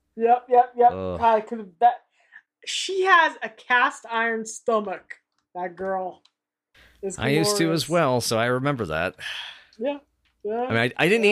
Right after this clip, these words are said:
Speaker 2: eat, okay, c-, clarifying, I didn't eat anything like that. I didn't eat anything that stupid. It's just
Speaker 1: Yeah.
Speaker 2: that whenever I got sick, my stomach never did anything weird, so I could have, like, spicy food to drain my nose. That's all it was.
Speaker 1: Ah.
Speaker 2: Clarifying. Anyway,
Speaker 1: Ugh.
Speaker 2: sorry. Back on
Speaker 1: Yes,
Speaker 2: track.
Speaker 1: yeah.
Speaker 2: Um,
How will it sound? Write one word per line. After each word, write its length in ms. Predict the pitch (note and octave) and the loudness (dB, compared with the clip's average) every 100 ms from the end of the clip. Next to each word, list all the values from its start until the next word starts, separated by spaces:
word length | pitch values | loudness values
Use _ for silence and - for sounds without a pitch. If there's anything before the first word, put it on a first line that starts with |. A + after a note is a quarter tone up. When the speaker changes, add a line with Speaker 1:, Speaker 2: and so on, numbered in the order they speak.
| G3 | 2
Speaker 2:
eat, 40 | |
okay, 320 | D#3 E3+ A2 | 2 2 0
c-, 160 | A2 D3+ | -4 -6
clarifying, 600 | F#3+ G3+ F#3 D3+ D3 C#3+ | -2 0 0 0 0 0
I 80 | B2 | -2
didn't 220 | B2 D#3+ | -2 -4
eat 200 | B2 D3+ - | -2 -2 0
anything 360 | C#3+ C#3+ D#3 | -2 -2 -2
like 220 | C#3 C#3 | 0 0
that. 280 | A#2 B2+ B2 | 0 -2 -2
I 100 | A2 A2 | -4 -4
didn't 180 | B2 | -4
eat 180 | B2 A#2+ | -4 -4
anything 320 | A#2 A#2 A#2 G#2+ | -2 -4 -4 -6
that 180 | A2 | -6
stupid. 480 | - A#2 G#2 G2 F2 - _ _ _ _ _ - | -4 -4 -2 -2 -2 -8 _ _ _ _ _ -6
It's 140 | A2+ | -2
just 100 | B2+ | -2
Speaker 1:
Yeah. 80 | C3 | 0
Speaker 2:
that 40 | A#2 | 0
whenever 280 | B2+ C3+ | 0 0
I 80 | C3+ | 0
got 200 | B2+ B2+ | 0 -2
sick, 220 | - C#3+ - | 0 -2 -2
my 100 | A2+ | -2
stomach 320 | - A#2+ G#2+ | 0 -2 -2
never 400 | A2+ G#2+ G#2+ F2 _ | -2 -2 -4 -6 _
did 160 | A#2 A2+ | -2 0
anything 460 | A2 G2+ G#2+ G#2 G2+ | -2 -2 -4 -4 -2
weird, 340 | B2 G#2+ F#2 | 0 0 -2
so 80 | A2 | -2
I 60 | |
could 120 | G2+ F#2 | -2 -4
have, 200 | G#2+ F#2+ | -4 -4
like, 240 | G2 F2+ _ _ | -4 -6 _ _
spicy 400 | - - B2+ B2 | -8 -2 0 0
food 280 | A2 B2+ A#2+ | -2 -2 -2
to 40 | F2+ | -2
drain 280 | F2+ G#2+ G2+ | -4 -2 -2
my 100 | F#2+ | -2
nose. 400 | F#2 F#2+ D2 C#2 | -2 -2 -4 -8
That's 160 | E2 D#2+ | -8 -6
all 140 | D2+ | -8
it 60 | D2 | -6
was. 360 | D#2+ G#2 - - _ - | -6 -4 -6 -10 _ -14
Speaker 1:
Ah. 500 | F#3 F#3 F#3 F#3+ - _ | -10 -8 -6 -6 -6 _
Speaker 2:
Clarifying. 480 | B2 A2+ F#2 D#2+ E2 - - | -2 0 -2 -8 -12 -12 -2
Anyway, 240 | C3+ G#2+ | 0 0
Speaker 1:
Ugh. 160 | F#2+ D#2+ - | -4 -8 -2
Speaker 2:
sorry. 320 | C3+ G2+ D#2+ _ _ - | 0 0 -4 _ _ -6
Back 220 | A#2 B2 | -4 -2
on 80 | A2+ | -2
Speaker 1:
Yes, 60 | G2 | -4
Speaker 2:
track. 180 | F#2+ - | -6 -8
Speaker 1:
yeah. 320 | - A2 G#2+ | -4 0 0
Speaker 2:
Um, 180 | G2 | -2